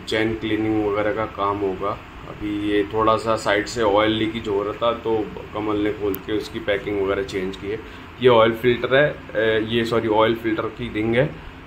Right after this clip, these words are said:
ये ऑयल है और ये ऑयल फिल्टर है। तो अभी ये oil filter खोल रहा है, इसका cap, cap खोलने के बाद इसमें ऑयल filter ड-, डलेगा। oil filter जो,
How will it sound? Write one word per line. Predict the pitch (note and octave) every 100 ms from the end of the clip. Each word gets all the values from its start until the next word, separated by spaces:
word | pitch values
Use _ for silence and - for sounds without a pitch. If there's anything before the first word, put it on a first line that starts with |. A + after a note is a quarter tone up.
| -
ये | A2
ऑयल | G#2+ G2+ G#2+ A#2
है | C3 C#3 - - -
और | G2 A2 G#2+ A2
ये | C3+ E3+ - - -
ऑयल | G#2+ A#2
फिल्टर | A2+ G#2+ - E2+
है। | E2 - - - - - - - - - A2
तो |
अभी | A2 A2+
ये | B2
oil | A2+ A#2
filter | A2+ A2+ A2 A2 -
खोल | G#2
रहा | G#2 A#2+
है, | A#2
इसका | A2+ A2+
cap, | - G#2 A#2 -
cap | G#2 G#2 G#2
खोलने | G#2+ G#2 G#2
के | G2+ F#2+
बाद | F#2 A2 - - - - - - - -
इसमें | F#2+ G#2+
ऑयल | G2+ G2+
filter | G2 G#2 F#2+
ड-, | F#2 F2+ - - F#2
डलेगा। | F#2 F2 E2+ E2+ - - - - - - - - - - - - - - - - - - - - - -
oil | A2+
filter | A2+ A#2+ A2+ B2
जो, | A#2+